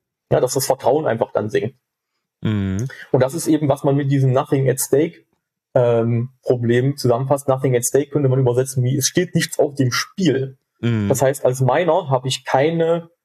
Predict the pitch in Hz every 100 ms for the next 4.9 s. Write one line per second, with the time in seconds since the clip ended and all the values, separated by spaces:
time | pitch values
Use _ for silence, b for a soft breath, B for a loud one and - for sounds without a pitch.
0 | _ _ - - - 131 - 135 175 202
1 | 226 - 151 156 156 139 151 165 135 147
2 | 202 170 160 175 165 131 113 147 143 110
3 | - _ - 120 107 110 - 107 - 104
4 | - 113 98 87 - 113 127 -